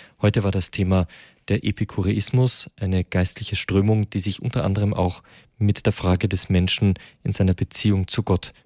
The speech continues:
beschäftigt hat, die nachwirkt bis in die heutige Zeit. Der Beginn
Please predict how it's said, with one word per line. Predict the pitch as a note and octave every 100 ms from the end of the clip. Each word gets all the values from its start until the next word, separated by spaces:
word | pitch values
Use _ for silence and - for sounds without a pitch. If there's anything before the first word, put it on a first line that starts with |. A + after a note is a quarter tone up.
| -
beschäftigt | F#2 F#2+ - G2 -
hat, | G#2 - G#2+
die |
nachwirkt | F2+ F2 - F#2+ F2 - -
bis | G2+ -
in | G2+
die |
heutige | F2 F2 - F2+
Zeit. | - F#2+ - - - - - - - - -
Der | G#2+
Beginn | A2+ - B2 D#3+